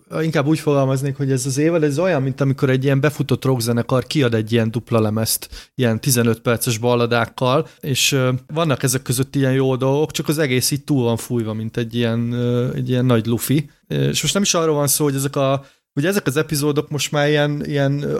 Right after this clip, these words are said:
óra felett vannak, de van száz perces epizód is, tehát amikor arról beszélünk, hogy ez egy ilyen hét részes évad,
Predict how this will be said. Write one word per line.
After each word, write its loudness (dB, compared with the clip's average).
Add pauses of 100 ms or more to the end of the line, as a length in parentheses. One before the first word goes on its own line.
(120)
óra 2
felett -2
vannak, 0
de 0
van 0
száz 0
perces -4
epizód -2
is, -2
tehát 0
amikor 0
arról 2
beszélünk, 0
hogy -2
ez -2
egy -2
ilyen 0
hét 0
részes -2
évad, 0